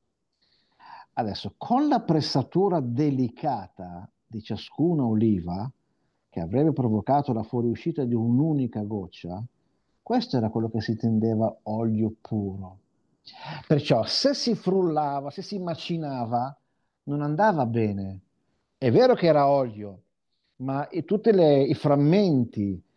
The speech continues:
e le scorie non potevano essere filtrate, perciò doveva essere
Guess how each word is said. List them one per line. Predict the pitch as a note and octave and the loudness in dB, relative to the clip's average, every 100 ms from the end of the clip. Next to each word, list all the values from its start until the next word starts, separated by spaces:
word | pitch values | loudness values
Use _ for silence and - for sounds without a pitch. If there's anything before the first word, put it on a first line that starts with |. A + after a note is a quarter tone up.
| _ | _
e | - | -4
le | A2+ | -4
scorie | G#2+ - F#3 G3+ E3+ B2 A2 G2 F#2 _ _ _ C3 | -4 0 4 6 6 2 -4 -8 -14 _ _ _ -8
non | |
potevano | B2 C3+ A#3 G3+ D3+ | -4 2 4 4 4
essere | D3+ - C3+ | 2 2 -2
filtrate, | A#2+ C3+ B2 A#2+ A#2 A#2 F#2 - A2 C#3+ A3 - _ _ _ _ _ _ _ | 0 2 2 0 -2 -2 -4 -6 -4 -4 -6 -14 _ _ _ _ _ _ _
perciò | - E3 A#3+ | -2 2 4
doveva | A3 A#3+ | 6 4
essere | A3+ G3+ F3+ | 4 2 2